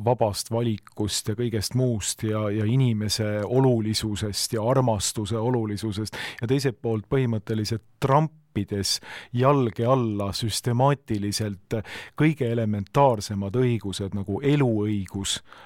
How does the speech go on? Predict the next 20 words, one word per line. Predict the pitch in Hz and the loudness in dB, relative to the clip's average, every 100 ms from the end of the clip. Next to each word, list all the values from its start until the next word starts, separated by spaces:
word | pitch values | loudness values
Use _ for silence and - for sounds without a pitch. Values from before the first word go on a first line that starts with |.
| - | -2
Lapsi | 120 - - 95 | -2 -2 -6 0
tapetakse | 127 131 - 101 - 95 - - 107 98 | 2 2 0 -4 -4 -8 -6 -4 -2 -2
ema | 120 120 107 | 0 2 2
üsas. | 107 107 104 98 - - - - - | 2 0 0 0 -4 -8 -20 -20 -8
Eestis | 107 104 95 117 - 107 | -4 -2 0 0 0 -2
on | 107 101 | -2 -2
tapetud, | 113 - 104 - 104 90 | -2 -2 -4 -2 -6 -4
äh, | - 120 107 104 101 | -10 -8 -4 -2 -2
tuhande | 90 104 101 110 | -2 -2 0 -2
üheksasaja | - 104 107 101 101 | -2 -4 -2 -2 -2
viiekümne | 117 113 98 110 104 104 | 0 0 0 -2 0 0
kuuendast | 117 117 104 104 - | 0 0 0 -2 -2
aastast, | 110 101 - 104 - - | -2 -2 -4 -6 -6 -4
äh, | 107 104 - - - | -4 -4 -8 -14 -4
hinnanguliselt | 127 123 104 101 101 98 98 - | -2 0 -2 -2 -2 -2 -6 2
poolteist | 135 135 113 104 - | 4 4 4 -4 -2
miljonit | 131 127 110 101 98 - | 0 0 0 -2 -4 -4
inimest | 120 107 101 - | -2 -2 -2 -2
ema | 117 110 104 | -2 -2 -2
üsas. | 101 104 95 | -2 -4 -4